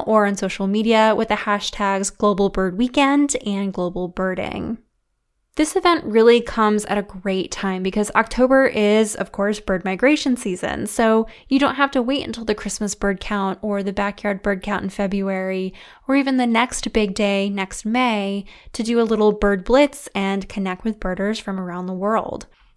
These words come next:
Keep in mind that no one should be encouraged to travel for this event, particularly this year, but rather learn to get better acquainted with and excited about the birds in your backyard or local area.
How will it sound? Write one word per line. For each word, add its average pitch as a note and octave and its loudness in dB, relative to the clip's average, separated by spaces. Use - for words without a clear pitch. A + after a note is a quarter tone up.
Keep D4+ 4
in E4 4
mind D4 4
that - -2
no G#3+ 4
one C4 4
should B3 0
be A#3 2
encouraged A3 -2
to A3 0
travel G#3 0
for B3 0
this B3 -2
event, C4 0
particularly A3 2
this F#3 -4
year, D4 4
but C4 0
rather B3+ 6
learn C4 4
to C#4 2
get A#3+ 2
better A3+ 4
acquainted A3+ 0
with B3 2
and G#3+ 0
excited C#4+ 0
about F#3+ 2
the B3 6
birds A3+ 8
in A3+ 4
your G#3 2
backyard G3+ 2
or G3+ 4
local F#3+ 0
area. - -4